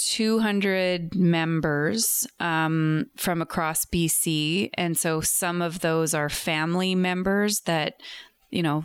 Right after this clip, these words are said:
the parents and the siblings are considered members as well. Um, but there's probably about two hundred kids that are blind or, or partially sighted that are, that have or are members now.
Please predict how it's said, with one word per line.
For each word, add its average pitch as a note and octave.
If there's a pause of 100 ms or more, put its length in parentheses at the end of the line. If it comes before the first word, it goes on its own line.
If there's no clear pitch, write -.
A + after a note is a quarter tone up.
the F3
parents E3
and D#3
the D3+
siblings D#3
are D3+
considered D#3
members D#3
as D3+
well. D3+ (320)
Um, D3+
but D#3+
there's F3
probably A#3
about F3+
two E3+
hundred D#3
kids D#3+
that D#3
are D3+
blind D3+
or, D3+ (120)
or D#3
partially D3+
sighted D3+
that D3
are, D3 (840)
that F3+
have E3+
or E3
are D3+
members D#3
now. D#3